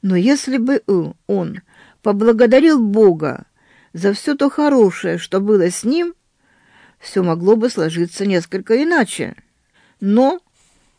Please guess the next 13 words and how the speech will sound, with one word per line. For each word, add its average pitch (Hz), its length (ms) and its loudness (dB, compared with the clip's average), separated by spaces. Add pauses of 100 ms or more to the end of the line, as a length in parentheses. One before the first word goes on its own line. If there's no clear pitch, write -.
(420)
в 185 60 -6
разговоре 185 680 0
со 165 140 -8
своей 170 320 -2
женой 196 560 -4 (380)
Элизой 240 680 0 (800)
он 220 340 0 (140)
возмущён 175 1080 -4 (720)
своим 170 720 -2 (420)
теперешним 170 800 -2
положением. 147 1000 -8 (1200)
Вот 226 300 0
диалог. 214 760 0